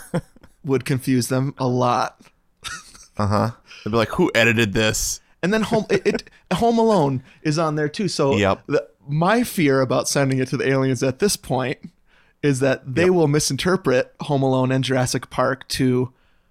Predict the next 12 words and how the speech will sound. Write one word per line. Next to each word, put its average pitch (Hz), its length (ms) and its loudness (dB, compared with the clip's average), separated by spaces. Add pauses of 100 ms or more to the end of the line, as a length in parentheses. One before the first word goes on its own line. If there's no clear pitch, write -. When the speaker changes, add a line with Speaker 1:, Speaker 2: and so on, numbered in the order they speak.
(320)
Speaker 2:
um, 123 300 -2
"We 143 120 2
wanna 131 220 0
be 131 120 0
the 123 100 -2
burglars 120 520 0
and 127 120 -2
we 123 100 0
wanna 123 220 0
be 127 100 -2
the 123 220 -4 (300)
dinosaurs." 127 880 -2